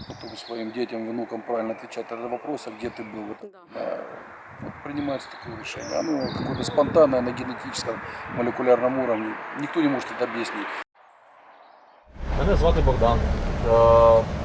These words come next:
Speaker 3: працюю я юристом. Е,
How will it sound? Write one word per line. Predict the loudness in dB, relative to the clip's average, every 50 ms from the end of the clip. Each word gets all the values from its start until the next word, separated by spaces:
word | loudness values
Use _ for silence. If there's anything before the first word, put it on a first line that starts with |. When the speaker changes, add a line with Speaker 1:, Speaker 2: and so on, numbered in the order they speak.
| -4 0 0
Speaker 3:
працюю | 0 2 4 6 6 6 6
я | 6 6 4 4 2 -2 -6 -6 -8 -6 -6 -2 0
юристом. | 2 2 2 0 0 0 -2 -2 -2 -6 -8 -8 -8 -6 -8 -8 -6 -6 -6 -6 -6 -6 -6 -6 -6 -6 -4 -4 -4 -4 -4 -6 -8 -8 -8 -6 -6 -8 -8 -6 -2 2
Е, | 4 6 6 6 8 8 6 6 6 4 4 2 2 2 2 2 2 2 2